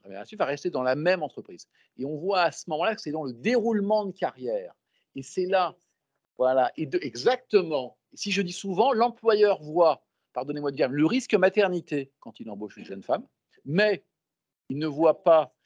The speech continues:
il ne, il ne voit pas qu'elle lui sera fidèle, alors que le garçon dont il pense, voilà.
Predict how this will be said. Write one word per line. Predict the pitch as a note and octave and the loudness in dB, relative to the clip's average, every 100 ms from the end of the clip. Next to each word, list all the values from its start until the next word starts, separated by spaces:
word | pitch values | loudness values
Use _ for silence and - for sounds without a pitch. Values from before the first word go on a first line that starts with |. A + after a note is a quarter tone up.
| _ - | _ -14
il | C3+ | -10
ne, | D3 C#3 | -8 -10
il | - D3 | -10 -6
ne | D#3+ | -4
voit | D3+ E3+ E3 - | 2 4 4 4
pas | F3 D#3 | 2 2
qu'elle | A#2+ | -6
lui | A#2 A#2 | -10 -12
sera | - A#2 | -8 -8
fidèle, | - A#3+ C#3+ D2+ A2 _ _ _ _ _ _ _ _ - | -6 -4 -4 -4 -10 _ _ _ _ _ _ _ _ -2
alors | D3 F#3 | 0 0
que | - | 2
le | G#3+ D#4 | 0 2
garçon | B3+ A#3+ - - F3+ B2 _ _ _ _ _ _ _ _ | 2 0 -2 -8 -8 -8 _ _ _ _ _ _ _ _
dont | - D4 | -4 -4
il | D4+ D4 | -2 -4
pense, | - B3+ A3+ F#3 - | 0 0 0 -6 -14
voilà. | B2+ D3+ | -4 -2